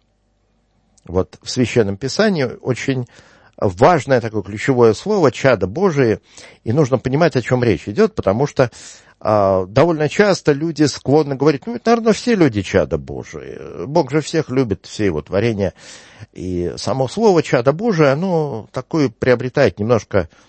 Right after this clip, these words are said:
немножко размытый оттенок, э, просто такое богожелательное слово, которое ничего не значит на самом деле.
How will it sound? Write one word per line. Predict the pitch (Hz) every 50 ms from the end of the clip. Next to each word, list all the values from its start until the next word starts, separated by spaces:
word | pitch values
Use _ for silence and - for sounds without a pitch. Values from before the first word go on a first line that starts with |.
| _ _ _ _ _ _ -
немножко | 110 120 131 139 131 110 - - 120
размытый | 113 120 123 101 110 123 135 135 104 - - 87 85
оттенок, | 87 - - - 147 151 135 120 95 - - _ _ _ _ _ _ _ _ _ _ - - - -
э, | - 87 85 85 87 87 82 - _ _ _ _ _ _ _ _ _ _ _ _ _ _ _ _ _ _ _ _ _ _ _ - - - -
просто | - - 139 143 - - 117
такое | 98 - 107 - - 131 123 113 107 101 98 90 85
богожелательное | 76 78 110 120 117 113 104 127 147 147 127 104 - - 98 101 104 107
слово, | - - 143 143 135 120 101
которое | - 95 90 - - 107
ничего | 95 92 - - 98
не | 95
значит | 90 87 82 62 - - - -
на | -
самом | - - - - - -
деле. | - - 50 50 -